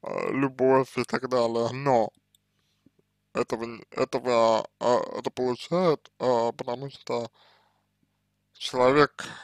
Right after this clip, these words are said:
а, хочет это дать, понимаете? А не потому, что вы этого требуете.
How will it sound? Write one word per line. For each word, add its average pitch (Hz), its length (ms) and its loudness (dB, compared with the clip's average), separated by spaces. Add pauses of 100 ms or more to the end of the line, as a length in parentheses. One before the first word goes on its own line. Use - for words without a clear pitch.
(120)
а, 117 840 -6
хочет - 580 0 (2500)
это 123 260 4
дать, 117 280 -4 (1600)
понимаете? 120 600 -8 (760)
А 123 160 2
не 131 320 2
потому, 139 480 -2
что 120 760 -2 (300)
вы 127 200 -2
этого 131 280 2
требуете. 117 680 -4